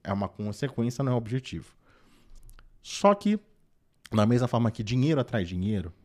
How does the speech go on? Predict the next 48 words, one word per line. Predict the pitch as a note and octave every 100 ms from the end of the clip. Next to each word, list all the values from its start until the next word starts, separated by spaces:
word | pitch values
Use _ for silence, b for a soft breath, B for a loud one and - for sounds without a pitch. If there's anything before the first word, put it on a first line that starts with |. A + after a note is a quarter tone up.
| _ -
tráfego | B2+ B2+ - C3
atrai | C3 C#3
tráfego. | C#3+ G#2 F2 - D#2+ -
O | -
que | B2
aconteceu? | D#3 D#3 C#3+ -
A | E2
gente | G2+
tá | - B2
aqui | -
na | C#3+
região | A#2+ A2 A#2+
metropolitana | B2+ B2+ A#2 A2 - B2+ C#3+ -
maior | A#2 A2+ B2
do | -
continente, | A#2+ - G#2 F2 - _ _
né? | D#2 A2+ b b b b b
Maior | F2 F#2
cidade | - G#2 G#2
do |
continente. | - A2+ C#3 F2+ F2 -
Tem | G3+ C3
gente | F2 A2 G2
pra | - F#2
caramba | F#2+ F2+ F2+
aqui, | E2+ - F2 F#2 _ -
tem | - E3
empresa | - G#2 F#2+ F#2
pra | F#2
caramba | - F#2 F#2 F2
aqui, | - G#2 C3 B B B -
e | A#2
principalmente | D3 D#3 D#3 B2 -
tem |
cabo | A2 D3+ D3
submarino | C3+ A#2 D#3+
que | -
chega | - A2+ G#2+
do |
litoral | A2 A#2 G#2+ G#2+
até | A#2 A#2
aqui, | - G2+ G#2+
na | -
região | F#2+ G2 G2+
onde |
a | G2
gente | G2+ -
tá. | E2+